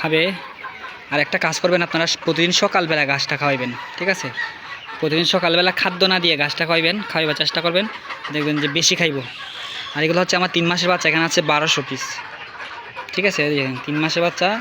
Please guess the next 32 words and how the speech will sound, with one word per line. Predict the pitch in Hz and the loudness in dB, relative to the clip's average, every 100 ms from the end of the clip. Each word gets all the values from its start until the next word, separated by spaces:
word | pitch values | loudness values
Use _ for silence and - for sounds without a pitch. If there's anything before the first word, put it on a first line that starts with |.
| - - - - | -6 -12 -10 -6
অনেক | 151 151 | -4 2
বড় | 165 160 | 4 4
বড় | 151 | 4
হয়ে | 160 165 | 4 2
গেছে। | 180 196 165 | 2 2 2
এই, | 143 - 147 | -2 -4 -2
এই | 151 | 0
মুরগাটার | 170 165 160 165 | 2 2 2 4
ওজন | 165 160 | 4 2
আছে | 160 | 0
এক | - | 0
কেজি, | 147 147 202 - - - - - - - - - - - - | -2 -2 -4 -8 -12 -12 -12 -12 -12 -10 -10 -12 -12 -12 -6
ঠিক | - 180 | -2 -2
আছে? | - 123 120 - - - - - - - - 143 | -2 -6 -10 -12 -16 -16 -16 -16 -16 -14 -10 -4
আর | 147 | 0
মু-, | 180 185 | 4 4
মুরগিগুলো | 190 190 170 175 | 4 6 6 4
একটু | 214 254 | 2 2
কম | 151 135 | 2 2
হয় | 131 | -2
আর | 120 | -4
কি, | 127 117 - - - - - - | -8 -10 -14 -14 -14 -12 -12 -8
ওগুলো | 151 151 151 | 0 0 2
ডিমের | 170 165 | 2 4
জন্য | 165 170 175 | 4 2 2
চার | 147 | 0
থেকে | 156 160 | 2 2
সাড়ে | 156 | 0
চার | 160 160 | 2 0
মাস | 151 | 2
লালন | 160 156 156 | 2 2 0
পালন | 151 | 0